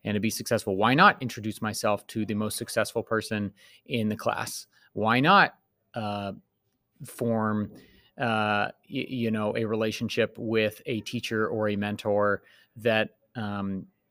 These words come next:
in a class where you are struggling?" You know, you could say there's so many ways to convince yourself to not do something and to not try and to not put in effort. That's very easy. Um, but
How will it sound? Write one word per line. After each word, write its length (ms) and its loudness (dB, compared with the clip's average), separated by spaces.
in 120 -2
a 60 -4
class 340 2
where 80 0
you 140 0
are 120 4
struggling?" 520 -4
You 80 -6
know, 220 -4
you 60 0
could 80 -2
say 400 8
there's 280 2
so 220 4
many 180 6
ways 300 6
to 80 -6
convince 420 0
yourself 720 2
to 120 -4
not 460 2
do 200 -2
something 580 0
and 400 2
to 340 0
not 500 2
try 640 2
and 120 -4
to 120 -4
not 360 0
put 140 -2
in 180 0
effort. 440 -4
That's 240 0
very 400 4
easy. 580 -4
Um, 380 -2
but 380 6